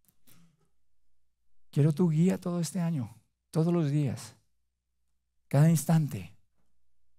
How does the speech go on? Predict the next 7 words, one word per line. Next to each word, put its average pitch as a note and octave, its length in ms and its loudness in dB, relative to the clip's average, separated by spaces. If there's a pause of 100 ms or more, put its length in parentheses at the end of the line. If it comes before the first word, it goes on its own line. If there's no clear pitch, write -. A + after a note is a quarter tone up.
(1500)
Que D3 80 0
mi D3+ 100 2
corazón C#3+ 480 0
sea E3 300 2
como E3+ 200 0
un C#3+ 100 2
cauce. D#3 540 -4